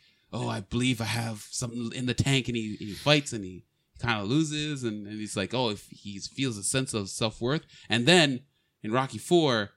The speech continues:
yo, he changes the heart of a nation by facing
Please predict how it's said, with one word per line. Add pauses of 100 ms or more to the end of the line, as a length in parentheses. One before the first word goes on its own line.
(300)
yo,
he
changes
the
heart
of
a
nation (560)
by
facing